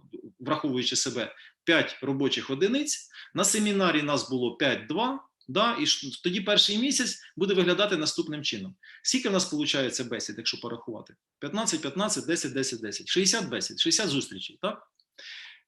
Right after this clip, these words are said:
Шістдесят зустрічей, м, по,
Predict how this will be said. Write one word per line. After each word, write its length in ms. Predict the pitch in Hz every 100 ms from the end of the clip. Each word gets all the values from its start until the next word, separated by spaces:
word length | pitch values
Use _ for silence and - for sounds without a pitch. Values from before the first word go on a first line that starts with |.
| _
Шістдесят 380 | - 208 311 208
зустрічей, 720 | 214 196 185 165 156 - - 226
м, 680 | 123 120 117 117 110 110 - _ _
по, 280 | - 196 202